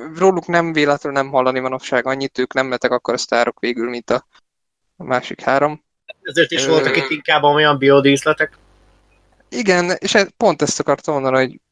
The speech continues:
Speaker 1: viszont a D J Jella az valóságban is egy végtelenül szimpatikus ember. Tehát tényleg most megnézem vele egy interjút, mint egy jóságos nagypapa, pedig ötven körül van. Mm, de tény, több részt elvártam.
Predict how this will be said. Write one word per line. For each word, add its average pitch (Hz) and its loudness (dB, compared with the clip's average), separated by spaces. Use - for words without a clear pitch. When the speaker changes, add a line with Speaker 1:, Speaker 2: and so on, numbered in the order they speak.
Speaker 1:
viszont 165 -4
a 143 2
D 139 -8
J 160 -2
Jella 180 4
az 170 0
valóságban 143 2
is 147 -8
egy 156 0
végtelenül 127 0
szimpatikus 123 -4
ember. 120 -4
Tehát - -2
tényleg 170 0
most 196 0
megnézem 156 -2
vele 165 4
egy 147 0
interjút, 165 0
mint 135 2
egy 135 2
jóságos 131 0
nagypapa, 131 -2
pedig 127 0
ötven 120 -4
körül 120 0
van. 131 -2
Mm, 208 -4
de 196 2
tény, 135 0
több 131 0
részt 135 -4
elvártam. 120 -2